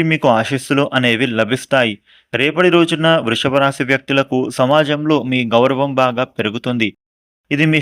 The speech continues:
శత్రువులను కలవరపెడుతుంది. విద్యార్థులు ఈరోజు విద్యాపరమైనటువంటి ఇబ్బందులను పరిష్కరించడానికి తమ ఉపాధ్యాయులతో మాట్లాడాలి. వ్యాపారులకు కూడా మంచి లాభాలు పొందే అవకాశం కనిపిస్తూ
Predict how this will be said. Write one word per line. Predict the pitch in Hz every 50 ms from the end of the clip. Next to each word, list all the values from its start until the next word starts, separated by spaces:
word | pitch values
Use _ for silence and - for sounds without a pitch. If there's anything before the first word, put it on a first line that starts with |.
| - -
శత్రువులను | 147 139 - - 156 160 160 156 156 156 147 -
కలవరపెడుతుంది. | - 127 120 117 120 127 123 - 131 127 127 139 127 120 107 101 - - _ _ _ _ _ _ - 120
విద్యార్థులు | 123 120 120 151 175 180 175 165 170 165 170 170 165 - 135
ఈరోజు | 135 139 139 131 143 127 107
విద్యాపరమైనటువంటి | 117 104 101 135 147 143 151 143 147 147 147 147 147 139 147 139 143 135 143 131 131 123
ఇబ్బందులను | 120 131 135 135 135 127 127 131 123 -
పరిష్కరించడానికి | 123 113 123 123 - - 139 127 127 123 - 127 127 127 127 131 127 - 131 123 120 - _ - _ _ _ _ -
తమ | 156 156 156 156 135 120
ఉపాధ్యాయులతో | - - 156 156 139 139 151 151 151 151 147 143 - 147 143 123 110 107
మాట్లాడాలి. | 110 110 - - - 131 123 123 123 120 110 104 - _ _ _ _ _ _ _ _ _ _ _ _ - 110 117
వ్యాపారులకు | 117 113 135 - 160 165 160 156 151 147 160 151 -
కూడా | - 156 156 156 147
మంచి | 135 127 120 - 117 104 107
లాభాలు | 117 120 127 117 127 131 131 131 -
పొందే | 131 131 123 135 131 - 123
అవకాశం | 113 113 123 - 131 131 127 - 131 131 131 -
కనిపిస్తూ | 139 135 127 127 139 131 - -